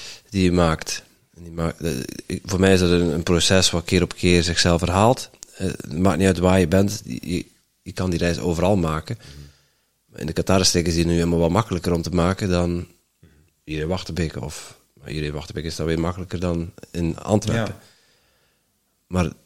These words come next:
Speaker 1: ik snap wel wat Tom zegt, van, ja, die innerlijke reis maken, ook in de huidige realiteit, daar,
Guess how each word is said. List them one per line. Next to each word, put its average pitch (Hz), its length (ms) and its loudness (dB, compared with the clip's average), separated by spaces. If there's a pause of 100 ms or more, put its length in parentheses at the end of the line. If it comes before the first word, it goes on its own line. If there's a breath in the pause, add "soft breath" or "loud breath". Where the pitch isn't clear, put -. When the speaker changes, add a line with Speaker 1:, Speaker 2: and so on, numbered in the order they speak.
(420)
Speaker 1:
ik - 180 -10
snap 90 180 2
wel 90 100 2
wat 78 140 0
Tom 98 180 2
zegt, 90 340 0
van, 82 440 -6
ja, 87 240 -8 (1160)
die 87 280 -4
innerlijke 87 340 0
reis 85 260 4
maken, 104 600 4 (420)
ook - 360 -2 (220)
in 95 200 0
de 87 60 6
huidige 101 320 6
realiteit, 87 720 2 (360)
daar, 95 380 0